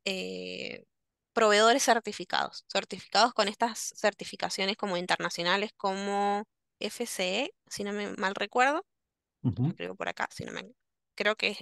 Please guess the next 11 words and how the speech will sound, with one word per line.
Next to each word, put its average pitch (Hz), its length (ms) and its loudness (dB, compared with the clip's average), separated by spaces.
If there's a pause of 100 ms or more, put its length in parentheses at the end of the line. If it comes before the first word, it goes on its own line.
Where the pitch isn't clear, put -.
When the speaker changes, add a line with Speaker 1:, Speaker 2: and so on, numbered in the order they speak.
Speaker 1:
así 190 260 -4
la, 175 180 0
la 175 140 -8
sigla. 160 320 -10 (720)
Eh, - 580 -8 (480)
esa 269 220 6
certificación 294 960 6
te 240 120 6
da 214 200 8
como 233 340 6 (340)
que 202 280 4